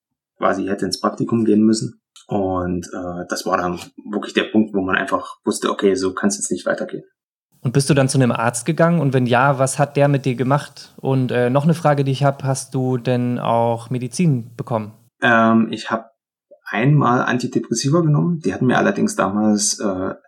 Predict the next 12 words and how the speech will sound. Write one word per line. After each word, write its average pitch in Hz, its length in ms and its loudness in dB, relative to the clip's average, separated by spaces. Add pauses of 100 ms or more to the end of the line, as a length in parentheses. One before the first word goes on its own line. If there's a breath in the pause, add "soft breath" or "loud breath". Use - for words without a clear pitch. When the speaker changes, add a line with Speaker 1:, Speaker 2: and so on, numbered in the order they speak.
(280)
Speaker 1:
gleich 113 400 -2
ein - 180 -4
Hausarzt 117 580 -2
verschrieben, 120 440 -2
was 110 160 0
ich - 100 -6
auch - 180 -8
ziemlich 104 340 -2
krass - 260 -2
fand, 110 340 2
weil, 95 440 -2
äh, 95 340 -10